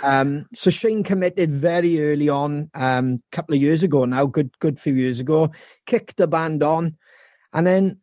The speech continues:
as we're yet again, we're getting bigger and bigger and bigger, and the opportunities and that list, I'm telling you now, the bucket list, I'm, I'm going,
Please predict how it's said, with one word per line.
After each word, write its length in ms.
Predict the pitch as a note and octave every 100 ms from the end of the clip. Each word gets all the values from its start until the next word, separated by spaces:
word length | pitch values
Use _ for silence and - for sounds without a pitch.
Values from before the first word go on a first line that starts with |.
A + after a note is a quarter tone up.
| _ _
as 160 | F3 E3
we're 80 | F#3+
yet 320 | F3+ F3+ F#3+
again, 320 | E3 F3 F3
we're 60 | D#3+
getting 260 | D3+ D3+
bigger 260 | D3 D#3 D#3
and 100 | D3
bigger 240 | C3+ C#3 C#3
and 100 | B2+
bigger, 280 | D#3+ D3 D#3
and 220 | D3 C3
the 80 | C3+
opportunities 760 | D#3+ D#3+ - E3+ E3 E3 D#3
and 100 | C3+
that 140 | D3 E3
list, 320 | F3 E3+ -
I'm 160 | F3
telling 360 | D#3+ D#3 D#3 D#3
you 100 | D3+
now, 160 | D3 D3
the 100 | C#3+
bucket 340 | D#3+ E3 E3
list, 320 | D#3 C#3+ -
I'm, 140 | C3 A#2+ A2+
I'm 80 | C#3+
going, 200 | D3